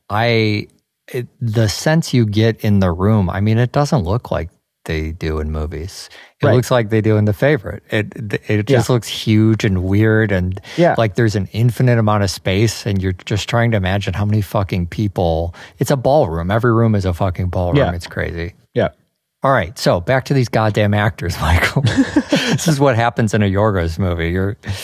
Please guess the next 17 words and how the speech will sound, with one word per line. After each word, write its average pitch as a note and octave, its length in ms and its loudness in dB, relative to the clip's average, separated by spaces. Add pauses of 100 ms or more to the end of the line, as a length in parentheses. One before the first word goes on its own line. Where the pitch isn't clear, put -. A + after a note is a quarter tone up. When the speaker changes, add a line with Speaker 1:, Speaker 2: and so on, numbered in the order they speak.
(380)
Speaker 1:
uh, C3 260 -2
you're G#2 420 0
looking A2+ 380 2
around G#2 600 0
and G#2 220 0
you G2 120 2
get G2 380 0
distracted G2 520 -2
by F2 160 0
things. E2 520 -4 (580)
But D3 240 0
just F#3+ 200 0
to G3 60 -2
get F3 140 2
a C#3+ 40 2
sense C#3+ 400 0
of, G2 540 0